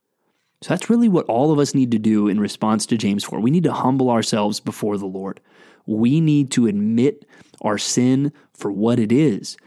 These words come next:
and we need to trust that in the wake of that, we will find ourselves being exalted. We will find God drawing near to us. We will find more grace. And that is a good thing.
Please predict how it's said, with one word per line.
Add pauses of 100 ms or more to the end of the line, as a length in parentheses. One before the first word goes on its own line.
(160)
and
we
need
to
trust
that
in
the
wake
of
that,
we
will
find
ourselves
being
exalted.
We
will
find
God
drawing
near
to (100)
us.
We
will
find
more (100)
grace. (580)
And
that
is
a
good (640)
thing.